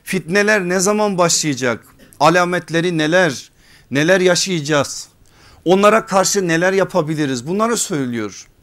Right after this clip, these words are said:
Çok ısrar edince Huzeyfetül Yemani'nin söylediği söz şudur. "Ey Ömer," diyor, "sen boşuna endişeleniyorsun.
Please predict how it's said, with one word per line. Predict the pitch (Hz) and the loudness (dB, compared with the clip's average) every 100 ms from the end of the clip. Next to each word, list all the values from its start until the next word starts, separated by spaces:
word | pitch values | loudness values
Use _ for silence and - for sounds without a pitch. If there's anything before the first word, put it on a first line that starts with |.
| _ _ _ | _ _ _
Çok | - 254 185 | -2 -2 0
ısrar | 180 180 175 | -2 0 0
edince | 165 160 202 175 170 170 160 _ _ _ _ | 0 -2 -4 -4 -2 -4 -6 _ _ _ _
Huzeyfetül | - 156 202 151 151 156 143 | -8 -4 -4 -4 -6 -6 -4
Yemani'nin | 143 139 139 143 151 | -4 -2 -4 -6 -8
söylediği | - 143 135 127 139 | -8 -6 -6 -6 -8
söz | - 127 | -8 -10
şudur. | - 190 127 101 - _ _ _ _ _ | -12 -12 -12 -12 -18 _ _ _ _ _
"Ey | 185 196 | -4 -2
Ömer," | 190 165 131 | -2 -4 -4
diyor, | 123 123 | -6 -8
"sen | - 190 151 | -6 -6 -6
boşuna | 131 - 143 185 | -6 -6 -8 -8
endişeleniyorsun. | 196 165 - 127 110 101 95 - 101 85 | -8 -10 -8 -8 -8 -10 -12 -14 -16 -18